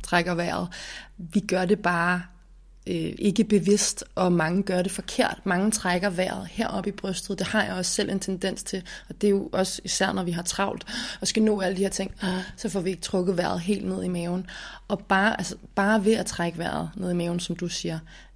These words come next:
jamen, det kan gøre en verden til forskel. Øh, og Wim Hof-metoden kan lyde lidt ekstrem, altså hoppe i noget isvand og trække vejret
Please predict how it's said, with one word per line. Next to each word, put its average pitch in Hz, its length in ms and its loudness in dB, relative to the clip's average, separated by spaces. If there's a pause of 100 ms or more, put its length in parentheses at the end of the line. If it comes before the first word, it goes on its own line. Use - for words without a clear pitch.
(120)
jamen, 180 120 2
det 185 140 -2
kan 180 120 -4
gøre 160 300 0
en 180 140 0
verden 175 340 0
til 175 160 -4
forskel. 165 500 -6 (520)
Øh, 175 380 2 (200)
og 185 220 4 (640)
Wim 190 340 6
Hof-metoden 196 640 4
kan 185 140 0
lyde 220 260 10
lidt 202 320 8
ekstrem, 185 680 0 (120)
altså 180 360 -2 (120)
hoppe 180 300 0
i - 20 4
noget 180 280 4
isvand 202 480 2
og 175 240 2 (840)
trække 185 340 4
vejret 175 380 4